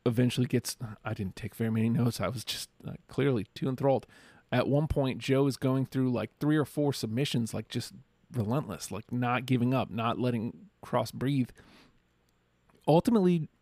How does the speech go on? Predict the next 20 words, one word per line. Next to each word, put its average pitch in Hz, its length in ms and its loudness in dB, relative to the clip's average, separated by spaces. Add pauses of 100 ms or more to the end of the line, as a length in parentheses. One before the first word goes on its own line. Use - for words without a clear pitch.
(260)
Samoa 170 400 4
Joe 139 200 6
wins 117 640 4 (540)
and 135 60 -4
becomes 131 260 2
the 127 60 2
first - 280 0
ever 139 300 4 (320)
three-time 160 500 2
N 139 100 2
X - 140 -2
T 127 160 -4
champion. 113 640 -2 (760)
Uh, 127 280 4 (360)
very 110 680 4
curious 107 420 0
to - 80 -2
see, 113 240 -2
'cause - 260 -8
that's, - 300 -12